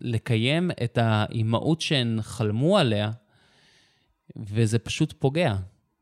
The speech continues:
זה שם אותם במקום לא טוב. ה-, הבור הזה רק הולך ומעמיק. אה, ולכן הסביבה חייבת להיות מאוד מכילה, מאוד בריאה,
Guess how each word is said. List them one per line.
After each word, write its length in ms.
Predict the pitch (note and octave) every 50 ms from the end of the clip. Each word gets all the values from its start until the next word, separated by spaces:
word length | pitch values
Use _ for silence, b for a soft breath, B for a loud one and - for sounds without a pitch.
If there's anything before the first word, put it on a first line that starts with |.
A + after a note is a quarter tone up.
| - _ _ C#3+
זה 160 | A2 G#2+ G#2
שם 260 | - - C3 C3+ D3
אותם 240 | D3+ - - C3+ B2
במקום 440 | A#2+ A2+ A2 G#2 - C3 C3 B2+ A#2+
לא 140 | A2+ A2+
טוב. 400 | G#2+ - - G2+ G2 G2 F#2+ G2 - - _ -
ה-, 540 | G#2+ G2 G2 G2 G2 G2 G2 G2 - - G#2 G2+
הבור 340 | G2 G2 A#2 A#2+ B2+ C3+
הזה 180 | C3+ A#2 A2 A#2
רק 180 | A2+ A#2 A2+ -
הולך 280 | A2+ A2 A2 - - A2
ומעמיק. 600 | G#2+ G#2 G#2 G2+ G2 F#2+ G2 G#2+ G#2 - - - - _ _ _ _ _ _ _ _ _ _ _ _ _ _ _ _ _ -
אה, 60 | A2+ G#2 G2+ G2 G2 F#2+ F#2+ G2 G2 F#2+ G2 F#2+ G2 G2 - - G#2+
ולכן 380 | G2+ G2+ G#2 A2 - C3+ C3+ C#3
הסביבה 600 | C3+ - - - G#2 G#2 G#2 G2 A2+ A#2+ A#2+ A#2
חייבת 460 | A2+ A2 A2 G#2+ A2+ A2 A#2 A#2 - -
להיות 340 | G#2+ G#2+ A2 A2 G#2+ - - -
מאוד 680 | G#2 A2 - - - - - B2 B2 B2 B2 A#2+ A#2+
מכילה, 580 | A2+ A#2 A2 - A#2+ A2 G#2+ G#2 G2+ G2 F#2+
מאוד 420 | F#2+ F#2+ G2 G#2+ A2+ A2+ A#2+ A#2 A2+
בריאה, 560 | A#2+ A2 A#2+ A2+ - - - G#2 G2+ G2 G2+